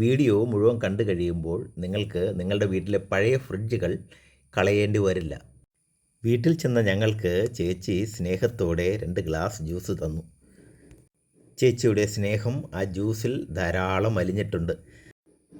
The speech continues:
ചേച്ചിയുടെ പൂന്തോട്ടത്തിലെ പൂക്കളെയെല്ലാം ചേച്ചി മനോഹരമായി വിവരിച്ചു തന്നു.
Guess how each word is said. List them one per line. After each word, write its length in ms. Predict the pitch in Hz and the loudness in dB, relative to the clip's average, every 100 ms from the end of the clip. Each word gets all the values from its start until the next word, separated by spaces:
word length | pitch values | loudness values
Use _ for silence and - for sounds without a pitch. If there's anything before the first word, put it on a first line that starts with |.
| - | 2
ചേച്ചിയുടെ 500 | 131 127 135 110 104 110 117 | 4 6 6 4 6 2 2
പൂന്തോട്ടത്തിലെ 760 | 92 127 127 107 98 98 87 92 110 | -2 0 2 2 0 -4 -2 -2 -2
പൂക്കളെയെല്ലാം 680 | 104 90 - 101 85 87 101 107 | -6 -6 -2 0 0 -2 -4 -2
ചേച്ചി 360 | 90 87 98 85 98 - - - | -4 -4 -6 -6 -6 -12 -14 -6
മനോഹരമായി 720 | 92 101 117 127 98 90 95 104 | -2 0 2 2 2 0 0 0
വിവരിച്ചു 340 | 87 104 113 | 0 -4 -6
തന്നു. 240 | 82 78 | -6 -8